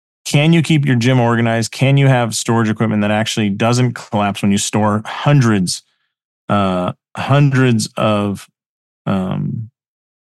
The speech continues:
pounds, maybe thousands of pounds of dumbbells and kettlebells? So that's, uh, yeah, having storage, and,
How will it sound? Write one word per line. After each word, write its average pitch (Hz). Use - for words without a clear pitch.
pounds, 120
maybe 143
thousands 131
of 107
pounds 101
of 101
dumbbells 113
and 98
kettlebells? 98
So 123
that's, 131
uh, 113
yeah, 101
having 143
storage, 127
and, -